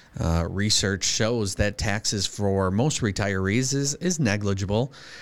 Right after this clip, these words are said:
ranging from zero percent to just under two percent for retirement income.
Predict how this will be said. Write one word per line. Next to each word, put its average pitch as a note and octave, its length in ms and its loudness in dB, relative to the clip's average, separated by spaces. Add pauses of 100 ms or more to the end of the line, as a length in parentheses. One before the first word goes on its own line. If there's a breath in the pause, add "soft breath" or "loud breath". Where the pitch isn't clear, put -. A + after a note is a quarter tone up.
(100)
ranging A#2 420 2
from G#2 500 0
zero A2 360 2
percent G#2 600 0
to F#2+ 380 0
just C#3 220 0
under B2 200 2
two - 260 -2
percent F#2 480 -2
for F#2+ 140 -4
retirement F2 580 0
income. F2+ 460 -4